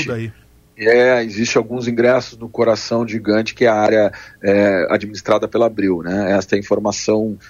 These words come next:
Speaker 2: última passada agora no final da tarde.
Speaker 1: A propósito, eu recebi à tarde, agora eu lembrei, presidente, um recado do, da assessoria aqui, do Eduardo Vidal, que ele mandou o seguinte, ó, ah, que ele é da Faro Comunicação, que atende a Abril,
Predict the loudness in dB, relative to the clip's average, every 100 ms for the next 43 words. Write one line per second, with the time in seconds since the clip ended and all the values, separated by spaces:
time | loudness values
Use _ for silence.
0 | _ 2 2 2 -2 -2 0 -2 0 2
1 | 2 2 2 2 -2 -8 -2 0 0 0
2 | -2 -6 -10 -10 -6 -6 -4 -4 -4 -6
3 | -6 -6 -8 -6 -6 -4 -6 -4 -4 -6
4 | -4 -4 -4 -4 -4 -8 -8 -8 -6 -6
5 | -8 -8 -10 -8 -10 -8 -8 -8 -6 -8
6 | -8 -10 -6 -6 -2 -2 -2 -6 -8 -8
7 | -12 -20 _ _ _ -12 -6 -4 -4 -2
8 | -4 -4 -6 -8 -4 -2 -2 -4 -6 -4
9 | -2 -4 -6 -8 -6 -6 -6 -10 -14 -16
10 | -20 -20 -20 _ -10 -6 -6 -8 -14 -12
11 | -10 -6 -6 -4 -4 -2 -4 -4 -4 -6
12 | -6 -8 -6 -6 -6 -4 -4 -4 -6 -6
13 | -6 -8 -8 -8 -4 -2 -2